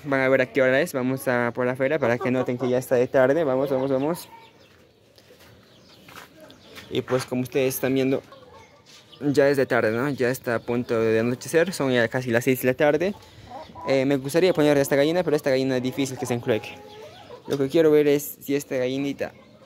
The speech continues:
eh, mañana va a poner huevo, ¿no? Si no va a poner huevo, lo voy a encerrar acá tranquilamente. Eh, vamos a ver, ¿no? Es masita. Eh, pues ya, a ver, vamos, vamos, vamos. Pues espérense, vamos a poner un poco de pausa.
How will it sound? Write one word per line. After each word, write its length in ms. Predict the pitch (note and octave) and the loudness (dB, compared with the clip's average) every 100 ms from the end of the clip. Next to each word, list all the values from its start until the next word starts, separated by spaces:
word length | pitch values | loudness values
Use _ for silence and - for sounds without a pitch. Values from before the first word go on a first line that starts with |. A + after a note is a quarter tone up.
| - - | -20 -6
eh, 400 | C#3 B2+ A#2+ - _ C3+ | 0 2 2 -2 _ -12
mañana 520 | B2 C3+ D3 C#3+ C#3 | -4 2 4 4 2
va 40 | |
a 20 | C#3 | 2
poner 240 | C#3+ C#3+ | 2 2
huevo, 460 | C#3+ D3+ D3+ D3+ B2+ | 4 4 4 2 0
¿no? 160 | C3 | -2
Si 100 | D3 | -2
no 80 | D#3 | -2
va 60 | D#3+ | 0
a 40 | |
poner 260 | D3+ D3+ D3+ | 0 0 0
huevo, 280 | D3+ D#3 | 2 2
lo 100 | D3+ | 2
voy 100 | A2+ | 0
a 20 | A#2+ | -2
encerrar 400 | C3 A#2+ A#2+ A2+ | -4 -4 -2 -2
acá 200 | - B2 | -2 -2
tranquilamente. 800 | B2 B2 B2+ B2 B2+ C#3 F3 - - - - - - - - | -2 0 0 2 0 0 0 -4 -20 -20 -20 -20 -20 -14 -4
Eh, 220 | A#2+ A#2+ | 0 2
vamos 260 | C3 C3+ | 2 2
a 80 | C3+ | 4
ver, 160 | A#2+ B2 | 4 2
¿no? 180 | C#3 D3+ | 0 -2
Es 160 | C#3 | -2
masita. 720 | B2+ B2+ D#3+ E3+ - F#3+ F#3+ F3+ - - - - - - - - | -2 -4 -4 -6 -4 -4 -4 -4 -10 -20 -18 -18 -16 -16 -18 -6
Eh, 460 | B2+ B2+ B2+ B2+ A#2+ | 0 2 2 2 -2
pues 160 | C3 C3+ | -4 2
ya, 320 | C#3 C3+ B2+ | 4 4 4
a 40 | |
ver, 140 | C3 C3 | 2 2
vamos, 320 | B2+ C3 C3+ | 2 0 0
vamos, 240 | B2+ B2+ | -2 -2
vamos. 300 | B2+ C3 C3+ - | -2 -2 -4 -8
Pues 120 | B2+ | -6
espérense, 360 | C3 B2 C#3+ D3+ | -2 -2 -2 0
vamos 280 | C#3 B2+ | 0 0
a 40 | C3+ | -2
poner 220 | - B2 | -4 -2
un 160 | B2+ G#2+ | -2 -2
poco 160 | B2 | 0
de 80 | B2 | 2
pausa. 340 | A#2+ A#2+ C#3 | 2 0 0